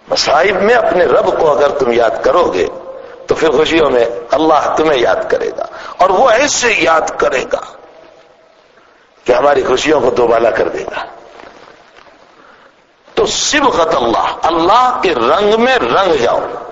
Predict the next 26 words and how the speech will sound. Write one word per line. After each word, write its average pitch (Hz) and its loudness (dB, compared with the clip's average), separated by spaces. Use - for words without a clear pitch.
لیکن 277 2
اللہ 262 2
کا 202 0
رنگ 220 0
ہے 185 0
کیسا؟ - -2
کچھ - -2
پتہ - -2
نہیں۔ - -8
اللہ 131 0
کے - -2
حبیب 113 -2
معراج 113 2
میں 117 -2
جب 107 -2
تشریف 127 -4
لے 95 0
گئے 95 0
تو 123 2
حضرت 160 0
ابو 156 0
ذر 165 -2
غفاری 143 0
فرماتے، 120 -2
مسلم 117 -2
شریف 143 -2